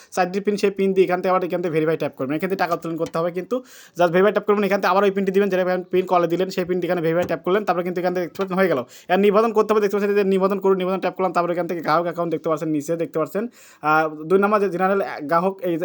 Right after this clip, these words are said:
এখানে ট্যাপ করবেন, তারপরে এখান থেকে পরবর্তী ট্যাপ করবেন, এখান থেকে সব মুতেছে ট্যাপ করবেন। এখান থেকে প্রথম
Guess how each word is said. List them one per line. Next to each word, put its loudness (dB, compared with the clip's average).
এখানে 0
ট্যাপ -2
করবেন, -6
তারপরে -2
এখান -4
থেকে -2
পরবর্তী -2
ট্যাপ -4
করবেন, -4
এখান -4
থেকে -4
সব -4
মুতেছে -4
ট্যাপ -4
করবেন। -4
এখান 2
থেকে 4
প্রথম 2